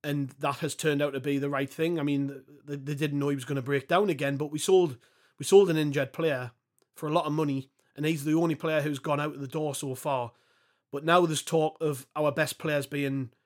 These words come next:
courted by top teams, which will happen. Jack Clark's the one now because he's, he's high profile. We've also seen links for Dan Neil going elsewhere.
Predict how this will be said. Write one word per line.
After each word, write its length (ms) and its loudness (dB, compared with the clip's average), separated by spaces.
courted 400 0
by 220 2
top 340 -6
teams, 300 -4
which 400 -6
will 200 4
happen. 360 -2
Jack 220 0
Clark's 380 4
the 80 -6
one 240 2
now 180 4
because 320 -4
he's, 240 -8
he's 160 -12
high 180 0
profile. 600 0
We've 140 -6
also 240 0
seen 260 -2
links 240 -2
for 120 -8
Dan 260 0
Neil 220 2
going 260 0
elsewhere. 560 -4